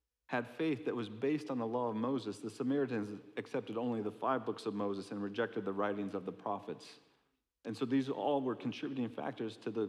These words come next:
cultural divide between the Samaritans and the Jews.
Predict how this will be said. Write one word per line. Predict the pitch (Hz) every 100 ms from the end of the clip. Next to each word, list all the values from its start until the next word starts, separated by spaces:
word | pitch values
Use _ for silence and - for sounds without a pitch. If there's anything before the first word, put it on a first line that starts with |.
| -
cultural | 147 135 117
divide | 110 123 123 113
between | 110 120 107
the |
Samaritans | 104 120 120 120 117 107 95
and | 104
the | 95
Jews. | 120 113 98 -